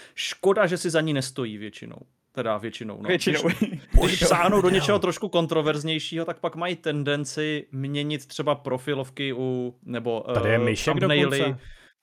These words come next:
Speaker 1: u YouTube videí a tak dál, jo, což, což je taková kaňka na tom jinak dobrým výsledku.
Speaker 2: Ale když
Speaker 1: Otázka
Speaker 2: prostě vydáš jako kontroverzní YouTubeový video a vydáš ho, musíš
Speaker 1: To musíš
Speaker 2: si za ním
Speaker 1: dohrát.
Speaker 2: stát.
Speaker 1: Musíš
Speaker 2: Přesně,
Speaker 1: dohrát.
Speaker 2: musíš to dohrát.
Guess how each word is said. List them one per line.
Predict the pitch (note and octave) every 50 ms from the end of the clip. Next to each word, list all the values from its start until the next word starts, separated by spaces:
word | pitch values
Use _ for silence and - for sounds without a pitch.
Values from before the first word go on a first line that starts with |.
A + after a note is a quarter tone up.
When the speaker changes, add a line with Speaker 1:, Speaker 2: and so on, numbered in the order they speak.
| _ _ -
Speaker 1:
u | C#3+ C#3
YouTube | D3 C#3+ C3+ C#3+ C3 A#2
videí | A2 B2 C3 C3 C3 C3 C3 C3 C3 A#2+
a | A#2+
tak | A#2+ B2 G#2+ G#2
dál, | A2 G#2 G2+ G2+ G2+ G2+ - -
jo, | G#2+ G#2+ A#2+ C3
což, | C3 - D#3 C#3+ C3+ - - - - - - _ _ _ _ _
což | - - E3 -
je | F#3+
taková | - F#3+ - - F#3+ G3 F3+ F3
kaňka | - - - C3 B2+ C#3 C3+ C3+ - A#2 A2+ A2
na | A2
tom | G#2 - A2+ G#2+ G#2 G#2 G#2 G2+ - _ _ _ _ _ _ _ _
jinak | B2+ B2+ B2+ B2 A#2 G2+
dobrým | C3 B2 A2+ B2 B2+ A#2+ A2+
výsledku. | G#2+ G#2 - - A#2+ A2 - - - - - _ _ _ _ - - - - -
Speaker 2:
Ale | F3 F#3+
když | F#3+
Speaker 1:
Otázka | F3+ D#3+ C#3 - F3
Speaker 2:
prostě | E3 - G#3 F#3
vydáš | E3+ E3 F3 E3+ F3 F3+ E3+ -
jako | F3+ E3 F3+ F3
kontroverzní | F3 E3 D#3 D3+ E3+ D#3 D3+ D#3 D#3 D3 C#3+ D#3 D3
YouTubeový | C#3+ C3 D3 C3 D3+ C#3+ D#3 D#3
video | C3+ B2 A2+ A#2 B2+ C3 C3 C3+ C3+ C#3 C#3 C3 C3 - _ _ _ _ _ -
a | C#3
vydáš | C3 D3 D3 F3+ G#3 E3+ C3 D3
ho, | C3 A#2 A#2 - - _ _ -
musíš | B2 C3 B2+ C3+ D3+
Speaker 1:
To |
musíš | E3+ C#3+ D#3+ D3
Speaker 2:
si | C#3+
za | D#3+
ním |
Speaker 1:
dohrát. | D#3 D#3+ C#3 A#2+ A2+ A#2 G#2
Speaker 2:
stát. | G#2+ - - _ _ _ -
Speaker 1:
Musíš | B2 A2+ - C3+ -
Speaker 2:
Přesně, | D3 A#2 A2+
Speaker 1:
dohrát. | A2 A2+ A2
Speaker 2:
musíš | G#2 D3 C3
to | - C3+
dohrát. | B2 A2+ G#2 G#2+ G#2 G#2